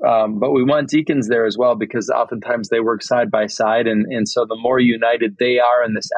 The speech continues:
apostolic vision, the stronger they can lead. Um, and so, uh, if you wanna check that out, that's, um, on our website.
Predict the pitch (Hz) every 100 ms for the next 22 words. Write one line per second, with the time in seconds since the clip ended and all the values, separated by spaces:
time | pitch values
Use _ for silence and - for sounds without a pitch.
0 | 113 - - 113 101 107 104 110 104 -
1 | _ _ _ - - 127 117 110 110 107
2 | 107 104 110 110 113 _ _ _ - 110
3 | 104 98 98 107 117 110 - 113 110 110
4 | 113 113 110 131 123 123 - - 113 127
5 | 117 117 104 120 113 - - - 113 104
6 | 110 131 127 117 113 104 - 117 113